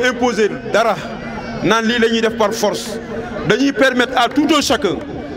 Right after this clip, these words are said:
xeebuñu kenn, xale bu ndaw bi dina wax soxlaam. Ba ñu demee Kër Simbiri, benn xale la ñu jox micro, xale bu ndaw, xam naa C M deux lay def peut-être, mu ne ñun suñu jafe-jafe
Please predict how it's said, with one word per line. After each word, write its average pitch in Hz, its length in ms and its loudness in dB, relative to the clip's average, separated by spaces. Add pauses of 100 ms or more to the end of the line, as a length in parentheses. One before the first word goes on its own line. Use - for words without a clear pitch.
(120)
xeebuñu 240 480 2
kenn, 233 400 0 (320)
xale 262 220 4
bu 254 80 2
ndaw 233 260 4
bi 208 140 0 (360)
dina 208 180 2
wax 208 200 0
soxlaam. 170 360 0 (640)
Ba 240 80 6
ñu 320 120 0
demee 214 580 0 (640)
Kër 285 160 4
Simbiri, 208 400 0 (840)
benn 254 260 4
xale 240 220 4
la 226 80 4
ñu 214 140 0
jox 214 140 4
micro, 175 360 2 (1000)
xale 254 200 4
bu 220 80 0
ndaw, 196 260 4 (680)
xam 214 200 2
naa 220 160 2
C 247 140 4
M 214 100 0
deux 208 120 4
lay 196 140 2
def 165 120 0
peut-être, 180 320 0 (680)
mu 214 100 4
ne 262 160 2
ñun 247 180 2
suñu 277 240 2
jafe-jafe 233 520 0